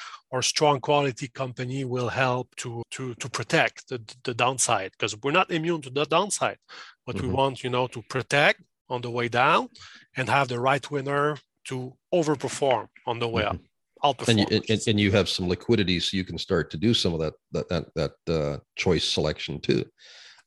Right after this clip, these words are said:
Speaker 2: Uh, and I like what you're saying too about the dollar cost averaging. So the, the dollar cost averaging doesn't have to be a perfect monthly thing either. It can be
Speaker 1: Mm-hmm.
Speaker 2: sporadic, but you're still putting money in. And this is where people are defeated. "Oh, I don't wanna put any money in the market now because it's going down."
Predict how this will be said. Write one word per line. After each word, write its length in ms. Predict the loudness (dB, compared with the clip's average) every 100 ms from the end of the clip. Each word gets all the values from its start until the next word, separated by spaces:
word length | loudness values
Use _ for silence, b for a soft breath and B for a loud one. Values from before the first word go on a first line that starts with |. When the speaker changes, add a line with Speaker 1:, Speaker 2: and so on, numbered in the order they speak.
| -4
Speaker 2:
Uh, 160 | -2
and 120 | 0 2
I 60 |
like 300 | 6 6 4
what 80 | 0
you're 80 | 2
saying 340 | 2 2 2
too 200 | 0 0
about 180 | 0 -2
the 40 |
dollar 260 | -2 0 0
cost 340 | -2 -4 -4
averaging. 400 | -4 -4 -6 -12 -18 b b b _
So 100 | 2
the, 80 | 4
the 100 | 6
dollar 220 | 8 8
cost 260 | 8 6 6
averaging 480 | 4 4 -2 -4
doesn't 240 | -2 0 0
have 160 | -2
to 80 | -4
be 240 | -2 -2 -2
a 120 | -4
perfect 460 | -2 2 2 2 -4 -6
monthly 500 | -2 0 0 -2 -2
thing 300 | -2 -2 2
either. 320 | 2 0 -2
It 120 | -2
can 160 | -2 0
be 80 |
Speaker 1:
Mm-hmm. 220 | 0 0 -2
Speaker 2:
sporadic, 640 | 0 4 6 6 2 0
but 160 | 0 0
you're 80 |
still 280 | -2 2 2
putting 360 | 2 0 2 2
money 240 | 0 0
in. 80 | 0
And 100 | -2
this 120 | -2
is 100 | -2
where 160 | 0 -2
people 480 | -2 -4 -2 -4 B B B -2
are 80 |
defeated. 600 | 0 0 2 2 2 0 0
"Oh, 60 | 2
I 240 | 4 4
don't 100 | 6
wanna 140 | 4
put 100 | 4
any 120 | 4 4
money 140 | 2
in 40 |
the 60 | 0
market 260 | 0 0 -2
now 160 | -2
because 180 | -6 -8
it's 100 | -4
going 220 | -2 0
down." 320 | 0 0 -2